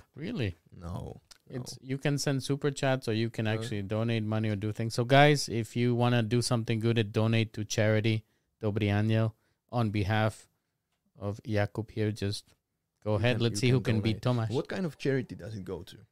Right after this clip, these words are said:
Speaker 1: Dobry Aniel.
Speaker 2: Oh, okay. Okay.
Speaker 1: I want to get Kiska here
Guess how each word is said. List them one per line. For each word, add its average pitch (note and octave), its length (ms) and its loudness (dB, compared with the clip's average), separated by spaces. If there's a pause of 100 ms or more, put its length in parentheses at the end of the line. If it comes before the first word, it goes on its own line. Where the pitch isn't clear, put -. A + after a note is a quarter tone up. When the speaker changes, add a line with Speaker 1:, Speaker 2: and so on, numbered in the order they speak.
(180)
Speaker 1:
Dobry B2 260 -2
Aniel. G#2+ 340 -2 (300)
Speaker 2:
Oh, C#3 460 0
okay. A2 340 -6 (440)
Okay. F#2+ 380 -8 (600)
Speaker 1:
I A#2 120 2
want C#3+ 240 4
to D#3 80 0
get C#3 260 2
Kiska G#2 800 0
here A2+ 360 -2